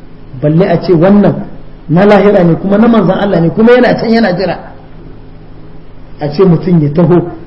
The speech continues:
ya hangi manzan Allah a datse shi, a ce saboda me, a ce ya yi bid'a. Wannan, wannan ya ishi bid'a ta zama bala'i. Allah ya raba mu da ita duniya da lahira. قال رحمه الله: "ولنبينا محمد صلى الله عليه وسلم حوض في القيامة."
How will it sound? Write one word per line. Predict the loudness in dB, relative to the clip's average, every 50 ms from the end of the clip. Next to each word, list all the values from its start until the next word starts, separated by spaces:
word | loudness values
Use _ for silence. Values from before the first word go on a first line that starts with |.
| -8 -2
ya | 0 2 4 4 4
hangi | 4 2 2 0 0
manzan | 0 0 0 -2 -2
Allah | -2 -2 -2 -2
a | -2
datse | 0 0 0 -2 -4 -8
shi, | -8 -10 -10 -8 -8 -8 -8 -8 -14 -16 -10
a | -10 -6
ce | -2 -2
saboda | -2 0 0 0 0 0 0
me, | 0 -2 -2
a | -4
ce | -2 0 0
ya | 2 2
yi | 2 4
bid'a. | 2 2 0 -2 -6 -8 -10 -16 -18 -18 -18 -18 -18 -18 -18 -18 -18 -16 -16 -16 -16 -16 -18 -18 -18 -18 -18 -18 -16 -16 -12 -8
Wannan, | -4 -4 -2 -2 -2 -2 -2 -4
wannan | -4 0 0 2
ya | 2 2
ishi | 0 -2 -4 -2
bid'a | -2 -2 -2 -2 -4
ta | -6
zama | -8 -8 -8 -8 -8
bala'i. | -10 -12 -12 -12 -14 -14 -16 -16 -12 -6
Allah | -4 0 0 2
ya | 4
raba | 4 4 4 2
mu | 0 -2
da | -4
ita | -6 -8 -6
duniya | -6 -4 -2 0 0 0
da | 0
lahira. | -2 -4 -4 -6 -8 -8 -8 -8 -8 -8 -8 -8 -8 -10 -10 -10 -12 -12 -12 -14 -14 -14 -14 -14 -14 -14 -16 -16 -16 -16 -16 -16 -16 -16 -16 -16 -16 -16 -16 -16 -16 -16 -16 -18 -18 -20 -20 -18 -8 -2
قال | 2 4 4 4 4
رحمه | 4 4 4 4 4 6
الله: | 6 6 4 4
"ولنبينا | 4 4 4 2 2 2 0 0 0 2 2 2 2 2
محمد | 0 -2 -2 -2 -2 0 0 2 2 2 0 0 -2
صلى | -2 -2 -2
الله | -2 0 0 2 2 2
عليه | 2 2 0
وسلم | -2 -4 -2 -2 -2 -2
حوض | -2 0 0 0 0 -2
في | -4
القيامة." | -6 -8 -8 -6 -6 -4 -4 -4 -6 -8